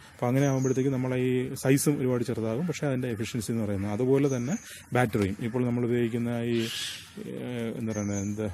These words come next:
ഉം, ലിഥിയം ബാറ്ററിയൊക്കെ പോയി കഴിഞ്ഞിട്ട്, ഏഹ്, നാനോ കാർബണും നാനോ സിലിക്കണും ഒക്കെ ഉപയോഗിച്ചിട്ടുള്ള ബാറ്ററികൾ വരുമെന്ന് പറയപ്പെടുന്നുണ്ട്.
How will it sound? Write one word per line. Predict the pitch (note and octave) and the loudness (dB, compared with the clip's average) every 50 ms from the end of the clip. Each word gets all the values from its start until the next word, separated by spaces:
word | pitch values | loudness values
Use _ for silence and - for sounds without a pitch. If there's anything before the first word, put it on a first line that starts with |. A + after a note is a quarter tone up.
| - - - | -6 -10 -12
ഉം, | A2+ G#2+ G2 - - - - - - - - - - - | -10 -10 -12 -12 -16 -20 -20 -20 -18 -18 -20 -12 -2 2
ലിഥിയം | C3 C3 C3 C#3+ C#3+ C3+ | 2 6 8 6 6 6
ബാറ്ററിയൊക്കെ | B2+ B2 A2+ - C3 B2+ A#2 B2 G#2+ | 4 2 4 4 4 4 4 2 0
പോയി | - A#2+ B2 | 2 2 2
കഴിഞ്ഞിട്ട്, | B2 - A#2 A2 A2 A2 G2+ A2 C3+ F#3+ B3+ - | 2 2 0 0 0 0 0 -2 -4 -4 -6 -8
ഏഹ്, | D3+ C#3 B2+ B2 A#2+ | -8 -8 -8 -8 -6
നാനോ | A#2+ A#2+ B2 A#2+ A#2+ B2 B2+ - - - - - D#3+ C#3 B2+ C3 B2+ C3 C3+ C3 | -2 0 0 0 0 -2 -4 -8 -14 -18 -16 -12 -10 -10 -8 -8 -8 -10 -10 -4
കാർബണും | - B2 A#2+ A2 A#2 A2 A2 - - - - - - | -2 -2 0 2 2 0 0 -2 -6 -10 -16 -14 -10
നാനോ | D3+ A#2+ A#2+ A#2 A#2+ | -6 -4 -2 -2 -2
സിലിക്കണും | A2+ - G#2+ G2+ - A#2 G#2+ | -2 -2 -2 -2 0 0 0
ഒക്കെ | G#2 G2+ | 0 0
ഉപയോഗിച്ചിട്ടുള്ള | G#2 G2 G2+ G2+ G2 G#2 A2 A2 G2+ | 0 2 0 0 0 0 -2 -2 -2
ബാറ്ററികൾ | F#2 G2 G2 G2 - - A2 G#2 G2 G2 G#2+ - - - - - - - - - | 0 -2 -2 -4 -2 -2 0 0 0 -2 -4 -6 -12 -20 -20 -20 -20 -20 -12 -8
വരുമെന്ന് | - G#2+ G2 F#2 F2+ F2+ F#2 - - - - | -4 0 0 2 2 0 -2 -4 -6 -10 -8
പറയപ്പെടുന്നുണ്ട്. | - A2 G2 F2+ E2 F2 F2 F2 E2+ E2 F2+ | -4 -4 -4 -4 -4 -6 -6 -6 -8 -8 -10